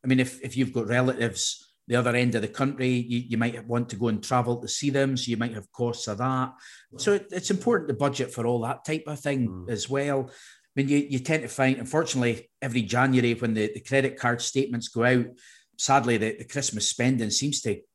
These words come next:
Speaker 1: to get more and more each year for, for many
Speaker 2: <laughs>
Speaker 1: people. And by planning now and taking action, it's trying to avoid the stresses that that brings in January, is it? Because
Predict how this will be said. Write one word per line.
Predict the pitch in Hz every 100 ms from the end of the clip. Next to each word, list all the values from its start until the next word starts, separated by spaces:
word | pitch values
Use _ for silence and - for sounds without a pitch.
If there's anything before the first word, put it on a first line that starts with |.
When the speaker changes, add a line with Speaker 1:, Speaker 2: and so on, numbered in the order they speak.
| _
Speaker 1:
to | -
get | 92 101
more | 107 127
and | 107
more | 107 120 107
each | 117 -
year | 110 127
for, | 131 143 143
for | - 135
many | 127 135 127
Speaker 2:
<laughs> |
Speaker 1:
people. | - 139 123 120
And | 120 - - - -
by | 196
planning | 185 - 220 185 139
now | 139 147
and | 139 120 - 127 -
taking | 156 143 113
action, | 143 143 - 123 117 113 - - -
it's | -
trying | - 214 220
to | 135
avoid | 101 139 127
the | 120
stresses | - - 120 123 139 127
that | 147 143
that | 143 117
brings | 113 127 120
in | 113 104
January, | 117 110 120 123 131
is | 139
it? | 127 120
Because | 113 131 127 -